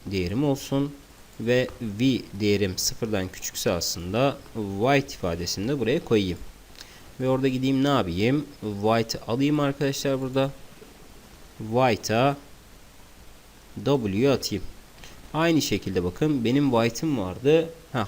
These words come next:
height'ım da var benim bakın burada. Height'ı getiriyorum buraya. Height diyorum. Şunun içerisinde şuraya da H diyeyim. H sıfırdan küçükse height diyeyim bakın buraya.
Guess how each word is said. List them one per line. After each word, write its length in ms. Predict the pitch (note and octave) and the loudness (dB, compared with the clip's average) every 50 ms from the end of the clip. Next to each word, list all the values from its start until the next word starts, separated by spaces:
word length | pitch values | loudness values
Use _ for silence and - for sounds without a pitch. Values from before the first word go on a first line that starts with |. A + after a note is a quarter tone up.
| - - | -2 0
height'ım 400 | B2 A#2+ A#2 A2+ - C#3+ C3+ A2+ | 0 0 0 0 0 0 2 2
da 100 | F2+ F2 | 2 0
var 180 | F2+ F2+ F#2 | 0 0 0
benim 220 | F2+ F2+ F2+ F2+ F2 | -2 -2 -2 -2 -2
bakın 300 | F2+ - - C3 C3+ C#3 | -4 -4 -2 0 2 2
burada. 380 | D3+ C#3+ C#3+ D3 D3+ D3+ D3+ D3+ - | 2 2 4 4 4 4 4 0 -2
Height'ı 340 | - D3+ D3 D3+ D3 - E3 | 0 2 2 2 2 0 0
getiriyorum 640 | D3 C3 A#2 - - G2 G2 F#2+ F#2 F2 F2+ F#2+ A2+ | 0 0 0 -2 -2 -2 0 0 0 0 -2 -2 2
buraya. 340 | B2+ C#3+ C#3+ C#3 C#3 C#3+ C#3+ - - - - - - - - - - - - - - - - | 4 4 4 4 4 2 -2 -6 -14 -20 -20 -20 -20 -20 -20 -20 -20 -20 -20 -20 -20 -10 -4
Height 220 | - C3 C3 C3 C3 - - | -2 0 0 0 -2 -2 0
diyorum. 320 | - C3+ C3 B2+ C3 C3+ C#3 - - - - - - - - - - - - - - - - - - - - - - - - - - - - | 2 4 4 4 2 0 -2 -6 -12 -18 -20 -20 -20 -20 -20 -20 -20 -20 -20 -20 -20 -20 -20 -20 -20 -20 -20 -20 -20 -20 -20 -20 -20 -18 -14
Şunun 280 | - - B2 B2+ C3+ | -8 -4 0 2 2
içerisinde 800 | C#3 C3+ - - C3+ C3 C3 B2+ - - C3 B2+ B2+ C3 B2+ B2 - - | 2 2 2 2 2 2 2 2 0 -2 -2 0 2 2 0 0 -2 -8
şuraya 360 | - - - A#2+ A#2 A#2 G#2+ | -12 -6 0 2 2 4 4
da 120 | G#2+ F#2 - - - - - | 2 -2 -4 -6 -14 -8 -2
H 420 | A#2 A#2 B2+ B2 B2 - - - | 0 2 2 2 0 -2 -4 -2
diyeyim. 360 | - B2+ B2+ B2+ C3 B2+ C3+ C3+ - - - - - - - - | 0 2 2 2 2 0 -2 -6 -12 -20 -20 -20 -20 -10 -2 0
H 180 | B2+ B2+ C3 B2+ | 2 2 2 2
sıfırdan 540 | - - - C3+ B2+ B2 A#2+ A#2 A#2 A#2 A2+ | 0 -2 -2 -2 -2 -2 0 0 0 0 -2
küçükse 640 | - - - - A2+ - - - B2+ B2 A#2+ A#2+ - - - - - - - - - - - - - - - - - - | -4 -8 -10 -10 -10 -6 -2 2 4 4 4 2 0 -6 -14 -18 -18 -20 -20 -20 -20 -20 -20 -20 -20 -20 -20 -8 -2 2
height 320 | C#3+ C#3+ C#3+ C#3 C#3+ - | 4 4 4 4 2 2
diyeyim 260 | C#3+ C3+ C#3 C#3 C#3 | 4 4 6 6 6
bakın 280 | C3+ B2+ - C#3+ C#3 C3+ | 4 4 2 2 2 2
buraya. 340 | C3+ C3+ C3 C3 C3 C3 | 4 4 2 2 2 0